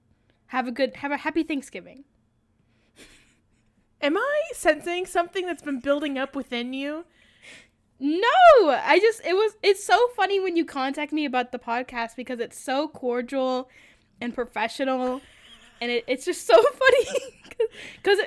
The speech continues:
Speaker 1: it's like, "Oh, this is my boss calling. Hold on, give me a second. I need to, give me a moment. I need to speak to my
Speaker 2: Okay, well, I'll tell you
Speaker 1: employer."
Speaker 2: this.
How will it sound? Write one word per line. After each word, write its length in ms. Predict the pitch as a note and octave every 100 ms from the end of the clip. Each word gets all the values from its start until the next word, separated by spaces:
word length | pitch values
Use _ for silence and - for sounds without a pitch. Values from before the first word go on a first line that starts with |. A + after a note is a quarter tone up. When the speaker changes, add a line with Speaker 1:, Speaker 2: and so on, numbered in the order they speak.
| -
Speaker 1:
it's 240 | D4 D4+
like, 180 | D#4+ D#4 -
"Oh, 200 | C5+ E4
this 160 | D#4+ F4+
is 80 | F4
my 160 | D#4+
boss 340 | B3+ C#4+ F#4+ -
calling. 320 | C4+ A#3+ B3
Hold 140 | C#4+
on, 120 | C4+
give 120 | B3 C4+
me 80 |
a 60 | C#4+
second. 280 | C4 A#3 A3
I 60 |
need 200 | A3+ A3+ G#3+
to, 180 | G3 -
give 100 | -
me 60 | A3
a 60 | G#3+
moment. 320 | G3+ G3+ F3+
I 40 |
need 160 | G3+ F#3
to 60 | G3
speak 220 | - -
to 100 | A3
my 60 | D4
Speaker 2:
Okay, 280 | D4 C4 A#3+
well, 220 | C4+ D#4 - - D4+
I'll 60 |
tell 160 | D#4 E4
you 60 | D4
Speaker 1:
employer." 200 | G#3+ F#3
Speaker 2:
this. 240 | G#3+ -